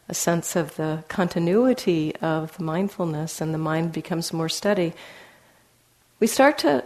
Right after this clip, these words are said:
have periods of times where the, the hindrances,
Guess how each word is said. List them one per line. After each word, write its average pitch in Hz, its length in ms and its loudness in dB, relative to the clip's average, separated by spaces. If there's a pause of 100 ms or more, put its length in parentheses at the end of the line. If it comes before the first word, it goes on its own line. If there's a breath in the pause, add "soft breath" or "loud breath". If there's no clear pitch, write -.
(140)
have 262 420 4
periods 254 460 6
of 214 100 -2
times 233 560 4
where 214 300 6
the, 202 400 4 (800 loud breath)
the 202 100 2
hindrances, 208 1000 4